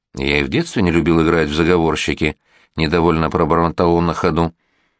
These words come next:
"Ну, что у вас? Выкладывайте". Но Аллен молчал, пока они не отошли от павильона на такое расстояние, что их не мог слышать Фостер. "Вы гений, Джон, истинный гений", сказал он наконец, к делу.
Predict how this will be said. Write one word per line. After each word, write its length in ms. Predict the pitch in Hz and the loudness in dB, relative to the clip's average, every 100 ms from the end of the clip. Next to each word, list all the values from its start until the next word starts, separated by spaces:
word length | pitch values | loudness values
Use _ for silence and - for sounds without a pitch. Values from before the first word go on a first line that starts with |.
| _ | _
"Ну, 180 | 98 120 | 0 0
что 240 | - 135 | 2 2
у 40 | 87 | 2
вас? 260 | 73 - - | 0 -4 -6
Выкладывайте". 720 | 92 120 82 71 71 - 71 _ _ _ _ _ _ _ _ _ | -4 0 0 0 0 -2 -8 _ _ _ _ _ _ _ _ _
Но 200 | 90 196 - | 0 0 0
Аллен 280 | 156 165 | -2 0
молчал, 500 | 156 151 - - 82 | 0 -2 -2 -2 -2
пока 260 | 69 82 92 | -2 -2 0
они 180 | 87 87 | 0 2
не 100 | 87 | 0
отошли 380 | 85 90 - 92 | 0 -2 0 -2
от 140 | 80 | -2
павильона 500 | 92 85 87 104 95 | 0 0 2 0 0
на 120 | 82 | -2
такое 300 | - 92 131 | -4 0 0
расстояние, 760 | 104 82 - 80 76 73 71 71 _ _ _ | 0 0 0 0 0 0 -4 -6 _ _ _
что 180 | - 117 | -2 0
их 160 | 139 | 0
не 80 | 123 | 2
мог 220 | 120 120 | 2 0
слышать 380 | - 127 120 123 | 0 -2 -2 -4
Фостер. 520 | - 82 71 - - - _ _ _ | -2 0 0 -2 -4 -6 _ _ _
"Вы 240 | 64 73 | -4 -2
гений, 400 | 69 82 107 82 | 0 0 2 0
Джон, 360 | 67 71 78 64 - _ - | 0 0 0 -2 -10 _ -4
истинный 460 | 104 123 143 151 | -2 -2 0 0
гений", 520 | 139 143 87 71 65 - _ _ _ | 0 0 0 -2 -4 -10 _ _ _
сказал 420 | - - 73 73 | -10 -4 0 2
он 80 | 69 | 2
наконец, 600 | 71 - 78 71 64 - _ - | 0 -2 -2 -2 -4 -10 _ -8
к 100 | 76 | -4
делу. 400 | 85 78 67 | 0 0 0